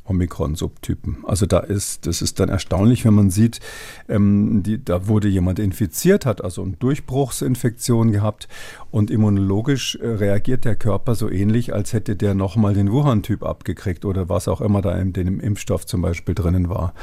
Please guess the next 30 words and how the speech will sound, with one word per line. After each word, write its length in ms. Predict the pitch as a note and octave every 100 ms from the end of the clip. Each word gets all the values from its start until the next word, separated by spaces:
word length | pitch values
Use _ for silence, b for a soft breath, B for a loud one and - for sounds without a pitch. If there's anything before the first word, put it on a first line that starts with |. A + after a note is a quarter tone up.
| B B B B -
Ähm, 340 | G2+ F#2+ F#2
und 320 | - G2 G2 -
das, 340 | A2 A2+ - G2+
äh, 140 | G2
erklären 380 | G2+ - B2 C3
wir 80 | B2+
uns 120 | A#2
eben 220 | B2 G#2+
so, 680 | G2 G#2 C#3 A#2 A2+ A2+ F#2+
ähm, 160 | G#2+ G#2+
dass 200 | A2 -
wir 100 | G#2
sagen, 800 | G2 G2+ A2+ G#2+ G#2+ G#2 - -
äh, 380 | - - - G#2 G#2
diese 260 | A2+ G2 F#2
erste 640 | D2 G2+ C3 - C3+ A#2+ -
Begegnung 680 | A2+ A#2 A2+ B2+ C3+ B2+ A#2
mit 160 | G#2+ A#2+
einem 100 | G#2
bestimmten 380 | - A2+ A2
Antigen, 580 | G#2 A2 - F2+ E2+ E2+
mit 140 | E2+ G2
einer 80 |
bestimmten 360 | F#2+ - G2 G2
Art 320 | - F2+ G#2+
von 240 | - F#2+ F#2
Virus 360 | A2+ G#2+ G2+
im 160 | A#2+ F2+
weitesten 500 | F#2 A2 G2+ - F2+
Sinn, 320 | F#2+ C#3+